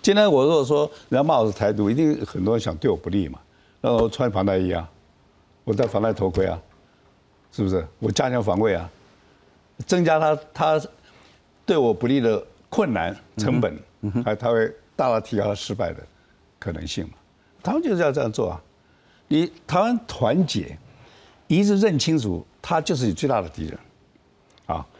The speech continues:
Speaker 1: 然后团结，然后做国军的后盾嘛。
Speaker 2: 是。
Speaker 1: 你国民不做后盾，国军很多策略就很难啊，还要每天跟你解释，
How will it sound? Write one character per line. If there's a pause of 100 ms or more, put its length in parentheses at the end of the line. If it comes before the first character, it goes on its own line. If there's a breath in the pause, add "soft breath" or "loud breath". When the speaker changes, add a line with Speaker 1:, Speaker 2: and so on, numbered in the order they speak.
(360 soft breath)
Speaker 1:
然
后 (400)
团
结，
然
后
做 (240)
国
军
的
后
盾
嘛。 (360)
Speaker 2:
是。 (280 loud breath)
Speaker 1:
你
国
民
不
做
后
盾， (280 soft breath)
国
军
很
多
策
略
就
很
难 (580 soft breath)
啊， (320 soft breath)
还
要
每
天
跟
你
解
释，